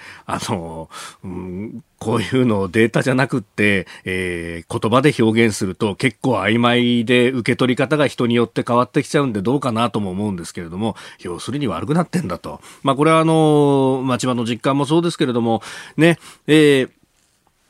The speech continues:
ちょっと、お、収束かなと思ったコロナウイルスが、まあ、七月の末をピークにと、お、言われてますけれども、また、あの、感染が一時拡大してきたということもあって、それで経済も冷え込んだということがあります。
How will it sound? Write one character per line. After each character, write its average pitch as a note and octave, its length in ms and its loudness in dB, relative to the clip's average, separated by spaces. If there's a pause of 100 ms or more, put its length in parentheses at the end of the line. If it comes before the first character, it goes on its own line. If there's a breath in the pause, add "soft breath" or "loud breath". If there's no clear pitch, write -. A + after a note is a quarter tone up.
(560)
ち - 100 -2
ょ - 40 4
っ - 60 -6 (140)
と、 E3 300 2
お、 B2 360 4
収 C#3 220 0
束 D3+ 200 -2
か D3 160 -4
な E3+ 200 0
と D3 100 -4
思 C3 160 0
っ - 40 -8
た B2 120 -2
コ A#2+ 100 -2
ロ A#2+ 60 2
ナ C3+ 140 2
ウ C#3 40 0
イ C#3+ 40 0
ル C#3 60 -2
ス - 120 -12
が、 G#2+ 80 -2
ま G#2 60 -2
あ、 G2+ 40 -4
七 - 160 -2
月 D3 200 2
の E3 220 4
末 D#3 120 2
を - 40 0
ピ E3 160 2
ー D3 40 0
ク C3+ 100 0
に G#2 100 -4
と、 F#2+ 180 -4
お、 A2+ 200 0
言 A2 120 6
わ A#2 60 2
れ G#2+ 60 -2
て B2 100 -6
ま B2+ 120 -4
す - 80 -14
け A2 80 -4
れ F2+ 60 -6
ど F2 100 -8
も、 G2 180 -4
ま G#2 140 -4
た、 A#2+ 360 -2
あ A#2 80 -4
の、 G#2+ 180 -4
感 A2+ 160 -6
染 A#2+ 180 -6
が A#2 160 -4
一 A2 200 -6
時 A#2+ 100 -4
拡 G#2 260 -6
大 A#2+ 140 -2
し - 40 -18
て C3 120 -6
き - 40 -20
た A#2+ 120 -8
と - 180 -14 (240 loud breath)
い A#2 60 -4
う G#2+ 60 0
こ A2 120 -2
と G#2+ 80 -4
も F#2+ 120 -4
あ F2+ 40 -8
っ F2 40 -12
て、 F#2+ 220 -8
そ A2 140 -8
れ A2 60 -4
で A2 100 -4
経 B2 160 0
済 F#2+ 180 -6
も G#2 100 -4
冷 G#2 100 -8
え F#2+ 80 -4
込 F2+ 220 -8
ん F2 60 -8
だ F2 120 -8
と F2 200 -12
い F#2+ 80 -8
う F2+ 60 -8
こ F2+ 100 -8
と F2 100 -10
が E2 60 -10
あ D#2+ 40 -12
り D#2+ 80 -12
ま E2 100 -12
す。 - 100 -16